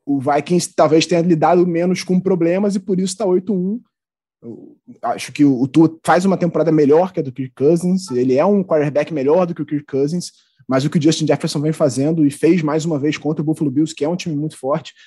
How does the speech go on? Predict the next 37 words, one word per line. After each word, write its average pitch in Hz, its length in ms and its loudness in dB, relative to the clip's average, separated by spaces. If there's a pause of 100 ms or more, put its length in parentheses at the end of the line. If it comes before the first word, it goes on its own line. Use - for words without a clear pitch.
(160)
é 131 80 0
uma 156 140 4
boa 156 200 4
defesa, 151 360 2
apesar 135 180 -2
de 143 60 -2
não 147 60 0
ter 151 100 0
jogado 139 280 -2
tão 135 140 0
bem 143 160 0
nessa - 160 -6
partida, 165 420 -4 (300)
tem 160 100 4
uma 160 100 2
boa 135 180 4
defesa. 175 460 0 (460)
É, - 480 -14
é, - 40 -8
pra 120 140 -4
mim 131 100 0
é 147 60 -2
surreal 151 540 0
e, 151 120 0 (120)
e 139 100 -2
o 131 40 0
Justin 135 220 -4
Jefferson 139 280 -6
é 147 40 0
o - 40 -4
grande 139 180 -2
destaque, 139 400 -4
vitória 131 320 -2
do 139 80 -4
Minnesota 139 320 -4
Vikings 147 320 -6
por 139 240 -4